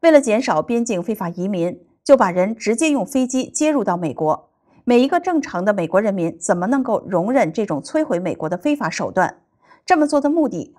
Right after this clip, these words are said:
无非就是想用非法移民来增加非法选票，这是出卖美国国家利益的做法。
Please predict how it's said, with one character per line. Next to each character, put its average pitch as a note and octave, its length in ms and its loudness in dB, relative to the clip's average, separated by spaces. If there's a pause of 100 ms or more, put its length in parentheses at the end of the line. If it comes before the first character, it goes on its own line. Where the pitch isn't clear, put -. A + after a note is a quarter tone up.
无 A3+ 160 2
非 D4 180 2
就 B3+ 160 0
是 G3+ 80 -8
想 D3+ 240 -4
用 F#3 280 -4
非 G3+ 180 0
法 F3 160 -6
移 F3 140 -8
民 F3+ 240 -4
来 E3 140 -2
增 G#3 200 -4
加 G#3 300 -2
非 A#3 160 -4
法 F#3 120 -4
选 F2+ 220 -8
票， - 340 -4 (360)
这 D#4+ 100 4
是 D4 140 2
出 A#3+ 160 -6
卖 A#3+ 260 0
美 E3+ 180 -4
国 F3+ 160 0
国 E3+ 140 -2
家 G3 180 -4
利 G#3 180 -4
益 F3 40 -6
的 D#3+ 100 -4
做 E3 160 -4
法。 - 280 -8